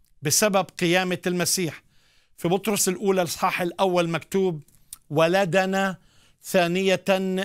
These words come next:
لرجاء حي بقيامة يسوع من بين الأموات." ثم أحبائي مكتوب إنه الغرض من القيامة هو تبرير المؤمن، موقف قضائي.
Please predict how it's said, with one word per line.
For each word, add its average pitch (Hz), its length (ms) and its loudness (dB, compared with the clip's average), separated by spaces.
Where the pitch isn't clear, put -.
لرجاء 170 720 0
حي 180 480 0
بقيامة 175 920 0
يسوع 165 760 0
من 160 220 -2
بين 147 520 -2
الأموات." 175 560 -2
ثم 220 180 0
أحبائي 214 480 0
مكتوب 180 640 -2
إنه 165 200 -2
الغرض 160 440 0
من 190 160 -2
القيامة 196 500 0
هو 180 120 2
تبرير 190 760 -2
المؤمن، 185 540 -2
موقف 214 460 0
قضائي. 190 480 0